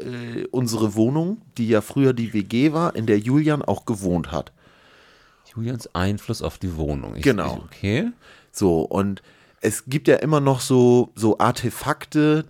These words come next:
Speaker 1: die von früher immer noch da sind. Ne?
Speaker 2: Ja.
Speaker 1: Die, die verschwinden immer Stückchen für Stückchen,
Speaker 2: Mhm.
Speaker 1: aber die sind noch da.
Speaker 2: Ja.
Speaker 1: Und da ist letztens eine Ära zu Ende gegangen.
Speaker 2: Ich weiß es.
Speaker 1: Und zwar?
Speaker 2: Äh, der Flaschenöffner im Badezimmer.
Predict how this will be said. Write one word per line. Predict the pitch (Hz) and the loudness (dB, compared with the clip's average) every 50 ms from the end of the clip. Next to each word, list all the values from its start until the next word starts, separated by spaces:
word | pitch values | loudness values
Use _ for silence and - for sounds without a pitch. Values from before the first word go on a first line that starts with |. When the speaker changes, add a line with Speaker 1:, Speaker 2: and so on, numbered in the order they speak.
| - | -8
Speaker 1:
die | 120 123 135 131 | -6 -6 -6 -6
von | - - 127 123 117 | -6 -4 -4 -4 -6
früher | - - - 151 147 143 139 - | -6 -2 2 4 6 6 4 4
immer | - 117 120 107 | 2 0 0 0
noch | 101 101 95 - | 0 -2 -4 -4
da | - 73 73 76 80 | -4 -4 -2 -4 -4
sind. | 80 85 71 67 - | -6 -6 -8 -6 -4
Ne? | 104 131 165 196 190 - - | 0 2 4 4 2 2 0
Speaker 2:
Ja. | - - 139 | -2 -2 -2
Speaker 1:
Die, | 156 - | -2 -4
die | 110 117 117 | -4 -6 -6
verschwinden | - - 113 98 - - 143 170 185 170 | -4 -4 -4 -4 -2 0 -2 0 0 0
immer | 147 135 127 | -2 -2 -2
Stückchen | - - - 113 - - 107 | -4 -4 -6 -8 -6 -8 -10
für | - - - | -8 -8 -12
Stückchen, | - - - 139 - - 185 185 185 208 214 - 87 78 78 | -8 -2 -2 -2 -2 0 0 0 0 0 -2 -4 -8 -4 -2
Speaker 2:
Mhm. | 95 120 160 196 208 - | 0 0 0 -2 -4 -4
Speaker 1:
aber | - - 110 117 120 113 | -2 0 0 2 2 2
die | 110 - - 120 117 | 0 0 -4 -6 -4
sind | 107 107 120 120 127 123 - _ - | -2 0 0 0 0 -4 -8 _ -2
noch | 107 104 98 - | -2 -2 -2 -2
da. | - - 78 71 67 69 69 - - _ _ _ _ _ - | 0 0 0 0 0 -2 -6 -10 -14 _ _ _ _ _ -4
Speaker 2:
Ja. | 85 78 78 76 87 127 151 - _ _ _ _ _ - | -2 -2 -2 0 -2 -2 -4 -4 _ _ _ _ _ -8
Speaker 1:
Und | - - 101 95 | -4 -2 2 4
da | 98 101 117 | 6 6 4
ist | 120 - | 4 2
letztens | 127 123 127 - - - 123 117 - | 2 0 0 0 -2 -6 -6 -4 -4
eine | - 92 98 101 92 - | -2 -2 -2 -2 0 2
Ära | 120 123 113 104 98 | 2 2 2 0 -2
zu | - - 98 | -2 -2 -2
Ende | - 92 104 120 127 | -2 0 0 0 0
gegangen. | 123 131 127 135 127 139 151 165 | 0 0 0 2 0 0 0 0
Speaker 2:
Ich | 98 80 85 | 0 0 2
weiß | 82 78 69 69 | 2 0 0 -2
es. | 71 67 - - - - _ _ _ _ _ _ _ _ _ _ _ _ | -4 -8 -10 -14 -20 -20 _ _ _ _ _ _ _ _ _ _ _ _
Speaker 1:
Und | 117 98 - | -12 -10 -8
zwar? | - - 98 98 110 127 131 - _ _ _ _ _ _ _ _ _ _ - | -4 -2 0 0 0 -2 -4 -8 _ _ _ _ _ _ _ _ _ _ 2
Speaker 2:
Äh, | 92 85 85 82 82 82 80 90 92 - _ _ _ _ _ - | 4 4 6 6 4 4 2 0 -2 -6 _ _ _ _ _ -2
der | - 95 90 90 92 - - | 2 4 4 4 4 2 -2
Flaschenöffner | - - 110 110 107 - 110 - - 82 - 80 80 90 110 123 - _ _ | -2 0 0 0 2 2 0 0 0 -2 -2 0 0 0 0 -2 -6 _ _
im | - 92 85 | -6 -4 0
Badezimmer. | 95 95 92 82 80 - - - 80 82 90 113 117 | 2 4 4 2 0 -2 -6 -4 -2 -2 -2 -2 -4